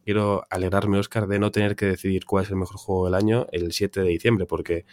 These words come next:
a nosotros nos quedan todavía unas semanas y yo me alegro porque tengo unas dudas tremendas. No sé cómo lo llevas tú,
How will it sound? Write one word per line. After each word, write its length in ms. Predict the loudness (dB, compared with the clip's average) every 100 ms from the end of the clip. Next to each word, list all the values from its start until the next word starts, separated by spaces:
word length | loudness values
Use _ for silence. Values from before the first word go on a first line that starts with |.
| -20 -20 -2
a 80 | 2
nosotros 280 | 2 4 4
nos 120 | 4
quedan 260 | 4 4 4
todavía 160 | 4
unas 120 | 4 2
semanas 480 | 4 6 4 0 -8
y 100 | 0
yo 120 | 2
me 80 | 4
alegro 280 | 4 2 0
porque 220 | -4 -8
tengo 160 | 0 2
unas 280 | 4 2 0
dudas 240 | 0 0
tremendas. 420 | 0 0 0 -4
No 80 | -8
sé 280 | -4 -4 -4 -14 -20 -16 2
cómo 180 | 6
lo 60 | 8
llevas 280 | 8 6 6
tú, 180 | 2